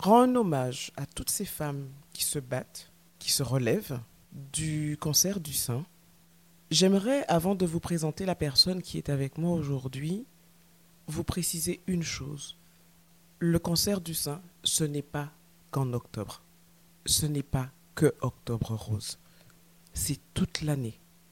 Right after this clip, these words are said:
Donc n'hésitez pas à manifester votre soutien et à être à l'écoute avec bienveillance de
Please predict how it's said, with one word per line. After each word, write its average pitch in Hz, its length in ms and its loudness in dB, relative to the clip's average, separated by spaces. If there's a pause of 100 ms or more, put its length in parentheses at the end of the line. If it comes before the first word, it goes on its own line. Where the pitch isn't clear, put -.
(380)
Donc 160 240 0
n'hésitez 180 460 0
pas 190 320 -2 (720)
à 151 120 2
manifester 160 720 0
votre 123 300 -6
soutien - 520 -4 (520)
et 147 100 0
à 151 100 2
être 180 340 -2
à 139 60 -2
l'écoute 135 680 -6 (160)
avec 117 320 -4
bienveillance 127 720 -2 (100)
de 147 160 -4